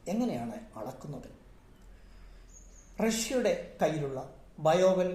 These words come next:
ക്യാമറ സ്കാനർ എക്യുപ്മെന്റ് ഉപയോഗിച്ച് ക്ഷേത്രത്തിലെ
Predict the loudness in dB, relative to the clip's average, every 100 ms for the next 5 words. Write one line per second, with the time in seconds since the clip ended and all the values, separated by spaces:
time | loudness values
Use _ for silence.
0 | -2 2 2 2 0 0 -2 -6 -4 -2
1 | -4 -6 -6 -4 -4 -4 -2 -4 -6 -10
2 | -10 -14 -20 -20 -20 -16 -2 0 2 0
3 | 2